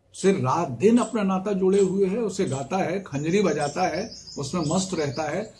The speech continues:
और अपना जीवन भी लगभग उसी तरह से जीता है। वे साधु नहीं थे, लेकिन फकीरी जीवन जीते थे, कम से कम कपड़े पहनते थे, एक लंगोटी में ही उनका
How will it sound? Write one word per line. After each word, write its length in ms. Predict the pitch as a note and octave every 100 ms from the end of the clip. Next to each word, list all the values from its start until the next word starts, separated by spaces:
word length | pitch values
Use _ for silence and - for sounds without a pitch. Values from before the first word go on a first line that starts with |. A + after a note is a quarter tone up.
| _ -
और 120 | F3+
अपना 280 | E3+ G3+ G3+
जीवन 460 | D#3+ E3+ F3+ A3
भी 180 | G3+ A#3+
लगभग 300 | G3+ F#3 G#3+
उसी 380 | G#3+ F3+ - A#3+
तरह 320 | G3 F#3 F3+
से 220 | E3 A3
जीता 380 | F3+ F#3+ A#3 -
है। 260 | - - _ _ _ - - - _ _ _ _ _ _ - - _ -
वे 120 | F3+
साधु 400 | E3+ D#3 E3+ G#3+
नहीं 260 | G3 A3+
थे, 220 | B3 C3+ - - - - - - _ - -
लेकिन 280 | D#3 F3 C3+
फकीरी 640 | C#3+ C#3+ G#3+ A#3 G#3+ A3+ - - _ _ C3
जीवन 380 | A#2+ C#3+ D3
जीते 320 | C3+ C#3+ E3+ E3+
थे, 200 | E3 F3+ - - _ - - _ -
कम 160 | F3+
से 140 | F3+ F3
कम 240 | D#3+ C#3+
कपड़े 260 | B2 D3 E3
पहनते 420 | E3 E3+ F3 F#3
थे, 180 | F3+ E3+
एक 100 | D3+
लंगोटी 480 | C#3+ D3 D#3+ G3+
में 120 | G3 F#3+
ही 120 | G3+
उनका 380 | F#3+ F#3+ G3